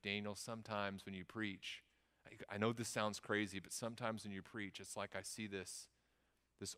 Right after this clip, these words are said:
aura around you, this, this light shine." Why are you guys laughing?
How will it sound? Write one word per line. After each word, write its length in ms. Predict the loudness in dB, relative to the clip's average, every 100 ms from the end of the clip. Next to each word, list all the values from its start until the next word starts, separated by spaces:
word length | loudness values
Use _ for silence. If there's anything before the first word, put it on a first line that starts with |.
| 0
aura 500 | 4 6 6 4 0 -2
around 340 | 2 4 4 4
you, 200 | -2 -6
this, 180 | -8 -8
this 220 | -8 -6
light 400 | 0 6 8 6
shine." 360 | 2 2 4 4 0 -20 _ _ _ _
Why 100 | -4
are 40 |
you 80 | 2
guys 140 | 2 2
laughing? 320 | -2 -4